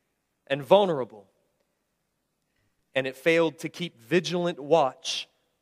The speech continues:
on the walls of the city. Now, I don't know if the city's history is in the back of Jesus' mind when he's writing this letter to the church at Sardis, but it does form an apt metaphor for what had occurred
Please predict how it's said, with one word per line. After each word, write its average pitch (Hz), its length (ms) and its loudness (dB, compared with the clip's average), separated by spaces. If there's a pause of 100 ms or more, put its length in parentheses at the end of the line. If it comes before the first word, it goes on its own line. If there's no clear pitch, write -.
(240)
on 131 120 0
the 127 80 -6
walls 131 360 4
of 139 100 -18
the 120 80 -18
city. 117 480 -8 (1700)
Now, 185 140 6
I 247 100 8
don't 262 200 2
know 208 560 4 (600)
if 165 240 0
the 165 100 -2
city's 214 460 -2
history 165 540 2
is 151 140 -2
in 160 80 -4
the 151 60 0
back 180 300 6
of 156 120 -6
Jesus' 156 600 -8
mind 156 360 2
when 143 100 -6
he's 143 140 -8
writing 160 320 2
this 151 200 -8
letter 156 260 0
to - 120 -16
the 139 100 -8
church 160 380 -6
at 135 100 -16
Sardis, 165 800 0 (520)
but 175 120 4
it 180 120 0
does 262 280 6
form 240 300 6
an 202 120 0
apt 190 340 2
metaphor 170 600 4
for 156 180 -2
what 175 200 4
had 175 180 4
occurred 165 540 0